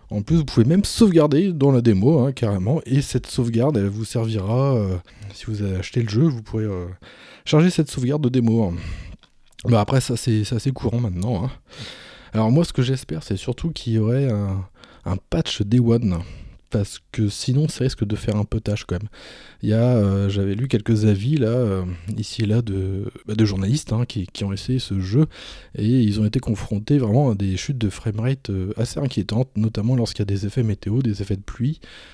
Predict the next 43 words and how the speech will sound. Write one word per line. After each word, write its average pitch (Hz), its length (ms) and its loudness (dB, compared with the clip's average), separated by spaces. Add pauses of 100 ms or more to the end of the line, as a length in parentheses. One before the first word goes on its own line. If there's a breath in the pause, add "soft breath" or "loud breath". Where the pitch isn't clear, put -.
(260 loud breath)
Euh, 98 240 -6
voilà, 90 240 -4
c'est 90 280 -6
surtout - 320 -6
quand 160 100 2
il 127 40 6
y 110 40 4
a - 20 2
des, 107 200 0
des 110 280 0
effets 139 280 2
en 107 80 2
fait, - 220 -8 (200)
que - 100 -14
c'est - 280 -6
un 90 100 -4
peu 143 180 2
le, 127 160 4
euh, 95 1200 -2
c'est - 460 -14
un 104 80 -4
peu 160 160 -2
le 147 60 4
bordel 101 420 -8
quoi, 98 140 -10
ça 104 160 0
fait 104 100 -2
un 104 80 0
peu 101 220 -6
tâche - 280 -10
quoi. - 160 -16 (180)
Mais 139 120 6
bon, 123 140 6 (340 loud breath)
c'est, 110 600 0
c'est 147 120 -2
comme 127 160 0
ça, 110 160 -4
ça 110 160 -2
reste 123 180 -2
du 113 180 0
Musou, 123 420 0
hein, 117 320 0
euh, 101 120 -2